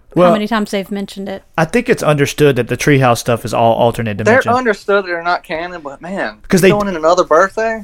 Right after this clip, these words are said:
Speaker 1: I mean,
Speaker 2: <laughs>
Speaker 1: well, I mean, 'cause if that's the case, then Homer's died, like, forty times. Because, I mean, he dies so much in these Treehouse of Horrors. So,
Speaker 3: That's true.
Speaker 1: so I think
Speaker 3: That's
Speaker 1: that
Speaker 3: true, but, but
Speaker 1: you
Speaker 3: that's like,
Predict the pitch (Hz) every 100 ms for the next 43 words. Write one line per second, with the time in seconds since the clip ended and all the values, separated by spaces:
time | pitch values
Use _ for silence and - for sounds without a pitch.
0 | - 196 208 190 339 - - 185 185 180
1 | 165 - - 151 151 180 208 175 151 131
2 | 131 131 131 147 143 123 127 131 123 110
3 | 107 - 123 110 107 101 98 - - _
4 | _ _ _ _ _ _ _ _ - 143
5 | 143 123 120 - 139 127 131 123 127 127
6 | - 120 113 117 117 - - - 123 107
7 | 110 - 120 110 107 107 117 107 101 101
8 | - - - - - _ - 160 156 -
9 | 120 113 107 147 147 139 151 165 147 139
10 | - 190 190 220 220 226 190